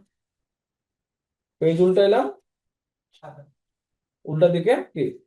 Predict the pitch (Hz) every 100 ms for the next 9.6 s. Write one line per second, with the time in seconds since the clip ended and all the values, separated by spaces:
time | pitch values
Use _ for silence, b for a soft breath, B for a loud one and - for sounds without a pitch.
0 | _ _ _ _ - 147 143 151 - _
1 | _ 127 139 135 156 151 165 160 165 160
2 | - _ _ _ _ 135 151 165 180 175
3 | 175 156 139 135 175 175 180 175 175 202
4 | - _ _ - 147 156 156 156 135 139
5 | 143 165 156 156 123 - _ _ _ _
6 | _ _ _ _ _ _ _ _ _ _
7 | _ - 139 156 175 180 151 156 165 175
8 | 185 190 185 202 254 - 156 156 160 170
9 | 175 185 190 190 214 254